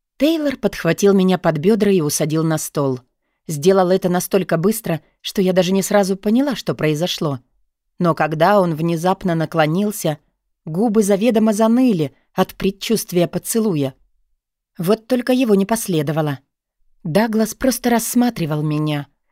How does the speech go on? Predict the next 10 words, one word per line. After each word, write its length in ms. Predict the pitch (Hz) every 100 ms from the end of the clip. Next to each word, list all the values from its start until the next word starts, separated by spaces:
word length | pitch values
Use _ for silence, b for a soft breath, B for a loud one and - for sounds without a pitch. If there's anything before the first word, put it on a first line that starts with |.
| _
каждую 400 | - 262 226 247
черту 320 | 233 233 -
лица, 500 | 226 220 - 180 147 - _ _ -
а 100 | 202
потом 340 | 196 196 240
поднял 400 | 226 170 160 156
взгляд 400 | 151 143 170 185
к 100 | -
моим 280 | 170 160 160
глазам. 480 | 156 170 147 151